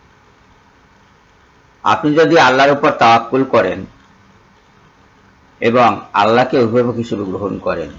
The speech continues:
তাহলে আল্লাহ একটা ব্যবস্থা করে দিবেনই এবং তিনি শ্রেষ্ঠতম সাহায্যকারী। শ্রেষ্ঠতম সাহায্যকারী নাসির,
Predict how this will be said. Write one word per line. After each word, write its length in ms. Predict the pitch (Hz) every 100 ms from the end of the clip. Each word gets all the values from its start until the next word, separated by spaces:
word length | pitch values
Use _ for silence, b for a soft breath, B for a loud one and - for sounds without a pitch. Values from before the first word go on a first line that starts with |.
| -
তাহলে 220 | - 95 98
আল্লাহ 360 | - 107 110
একটা 140 | 107 92
ব্যবস্থা 380 | 90 85 -
করে 200 | - 85
দিবেনই 460 | 80 82 80 71 - - _ _ _ _ _ _ _ _ _ _ _ _ -
এবং 260 | 101 101 98
তিনি 500 | - 101 123 110 92 92 - _ _ _
শ্রেষ্ঠতম 640 | - 107 - 101 - 92
সাহায্যকারী। 840 | 92 - 90 82 78 - - -
শ্রেষ্ঠতম 640 | - - 151 - 170 160 160
সাহায্যকারী 560 | 135 139 143 143 131 120
নাসির, 540 | 127 131 - 131 90